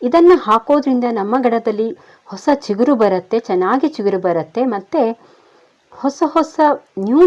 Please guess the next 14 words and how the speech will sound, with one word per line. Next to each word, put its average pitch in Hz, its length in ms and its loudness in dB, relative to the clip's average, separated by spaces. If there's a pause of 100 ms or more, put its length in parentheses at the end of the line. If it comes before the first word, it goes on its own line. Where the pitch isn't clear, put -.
(100)
ಬ್ರಾಂಚಸ್ 214 440 -2 (100)
ಬರುತ್ತೆ. 151 340 -4 (720)
ನ್ಯೂ 320 180 4 (100)
ಬ್ರಾಂಚಸ್ 233 460 -2 (100)
ಬಂದ್ರೆ 165 320 -2 (600)
ದಪ್ಪ - 180 -2 (120)
ದಪ್ಪನಾಗ್ 220 520 0
ಬಂದ್ರೆ 165 260 -4 (140)
ಅದು 302 160 2 (380)
ನಮ್ಮ 233 160 -2 (420)
ಗಿಡಗಳು 226 380 -2 (120)
ಚೆನ್ನಾಗಿ 220 480 0
ಹೂ 214 100 -8 (120)
ಬಿಡ್ಲಿಕ್ಕೆ 208 400 -6